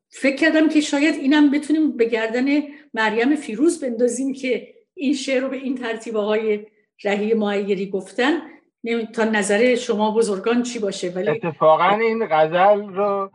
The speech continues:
Speaker 2: یه صحبتی ما راجعش با پریچهر جان داشتیم. حالا بعد از اینکه شما خوندید من قصه‌شو می‌گم.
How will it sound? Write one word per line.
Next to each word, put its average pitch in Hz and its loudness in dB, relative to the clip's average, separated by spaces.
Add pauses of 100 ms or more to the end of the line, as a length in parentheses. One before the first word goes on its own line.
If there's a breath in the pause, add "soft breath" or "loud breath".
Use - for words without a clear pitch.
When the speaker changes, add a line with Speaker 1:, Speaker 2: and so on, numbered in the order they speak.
(140)
Speaker 2:
یه 190 -2
صحبتی 185 2
ما 196 0
راجعش 175 -4
با 180 -8
پریچهر 156 0
جان 175 -4
داشتیم. 160 -6
حالا 156 -4
بعد 180 0
از 175 -12
اینکه 180 -16
شما 156 -2
خوندید 151 -2 (280 soft breath)
من 170 2
قصه‌شو 180 0
می‌گم. 147 -2